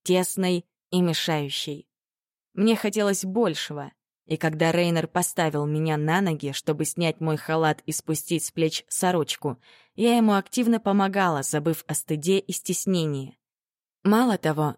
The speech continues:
не прекращая поцелуй, я принялась стаскивать халат и с него, а потом забралась ладонями под рубашку, осторожно провела по каменному прессу, скользнула по спине, слегка царапая ноготками кожу, дотронулась до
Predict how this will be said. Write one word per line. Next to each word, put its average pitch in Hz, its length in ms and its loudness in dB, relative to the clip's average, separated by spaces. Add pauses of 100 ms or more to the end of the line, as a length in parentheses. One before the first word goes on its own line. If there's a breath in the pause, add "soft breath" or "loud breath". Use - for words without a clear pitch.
(160)
не 226 120 4
прекращая 220 680 2
поцелуй, 214 680 0
я 202 240 2
принялась 190 600 2
стаскивать 175 680 0
халат 170 440 0
и 175 80 -4
с - 140 -6
него, 175 400 2 (400)
а 151 100 -2
потом 147 380 -2
забралась 151 640 0
ладонями 151 540 2
под 147 220 -4
рубашку, 151 640 -2 (320)
осторожно 165 600 0
провела 156 440 0
по 151 140 -4
каменному 151 560 0
прессу, 175 640 -2 (300)
скользнула 180 640 0
по 139 120 -8
спине, 196 560 -2
слегка 151 420 -2
царапая 147 580 0
ноготками 151 560 0
кожу, 143 540 -4 (420)
дотронулась 185 680 0
до 165 140 -4